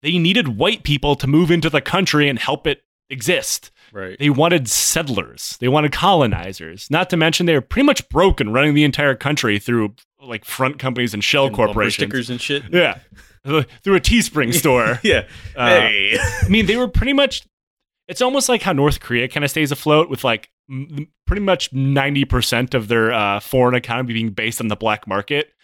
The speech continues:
Speaker 1: That's kinda what they were doing too. Uh, they didn't have the means to be like, "Yeah, come on over, pay you twenty thousand dollars a month." They couldn't fucking do that.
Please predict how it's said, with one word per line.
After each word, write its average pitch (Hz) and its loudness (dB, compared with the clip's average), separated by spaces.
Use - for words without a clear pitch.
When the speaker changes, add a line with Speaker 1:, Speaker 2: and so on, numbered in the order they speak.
Speaker 1:
That's - -14
kinda 190 -2
what 143 2
they 143 4
were 127 2
doing 98 -6
too. 87 -8
Uh, 104 -2
they 151 -2
didn't 208 2
have 160 0
the 131 0
means 151 2
to 139 -4
be 131 2
like, 113 0
"Yeah, 180 0
come 185 -2
on 190 4
over, 196 4
pay 196 0
you 180 -2
twenty 190 0
thousand 185 0
dollars 185 2
a 180 -2
month." 160 -2
They 143 0
couldn't 170 -2
fucking 131 -4
do 151 -4
that. 67 -12